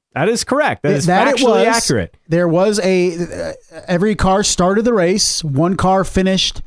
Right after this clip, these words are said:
Speaker 2: before any other car to
Speaker 1: A,
Speaker 2: win the race.
Speaker 1: a checkered flag was thrown.
Speaker 2: Yes, a checkered flag was thrown.
Speaker 1: Along with green flags and yellow flags.
Speaker 2: Mm-hmm.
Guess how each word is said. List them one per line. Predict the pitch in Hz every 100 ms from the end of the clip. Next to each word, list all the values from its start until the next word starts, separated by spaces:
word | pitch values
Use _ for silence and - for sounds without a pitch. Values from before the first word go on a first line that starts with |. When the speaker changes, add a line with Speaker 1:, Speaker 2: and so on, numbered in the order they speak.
| _ -
Speaker 2:
before | 147 165 165
any | 156 185 180
other | 196
car | - 156 156
to | 175 147
Speaker 1:
A, |
Speaker 2:
win | 151 240
the | 160
race. | 123 120 -
Speaker 1:
a | 139
checkered | - 190 214 196
flag | 185 180
was | 214 -
thrown. | 165
Speaker 2:
Yes, | 175 180 185
a | 165
checkered | - 175 190 160
flag | 180 180
was | 175 196
thrown. | - 175 160 170 196
Speaker 1:
Along | 151 170
with | 170 -
green | 160 165
flags | 165 156 160 170
and | 175 233
yellow | 190 123
flags. | 104 90 160 160
Speaker 2:
Mm-hmm. | 220